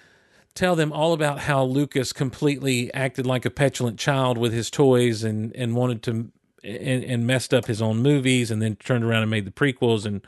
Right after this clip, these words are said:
and absolutely ruined everything. And, and I'm just like, "Th-, this person doesn't get it." Th-, this person,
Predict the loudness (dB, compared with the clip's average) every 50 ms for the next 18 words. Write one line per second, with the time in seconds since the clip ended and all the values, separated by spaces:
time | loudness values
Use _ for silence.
0 | -18 -20 -20 -20 -20 -20 -20 -14 _ -2 -2 -2 -2 -4 -2 0 0 0 0 0
1 | 0 0 2 2 0 0 2 2 2 2 2 2 2 4 4 2 0 0 0 0
2 | 2 2 2 0 -2 -2 -2 -2 0 0 0 0 0 -2 -2 -4 -2 0 0 0
3 | 0 0 -4 _ _ _ _ _ _ _ _ _ _ _ _ _ _ _ -18 -16
4 | -12 -10 -8 -2 0 0 0 2 2 2 2 2 2 -2 0 2 2 4 4 4
5 | 2 0 -2 -4 -4 0 2 2 2 2 0 -4 -8 -4 0 0 0 0 0 0
6 | -2 -2 -2 0 2 2 2 2 0 0 0 0 -2 -2 -6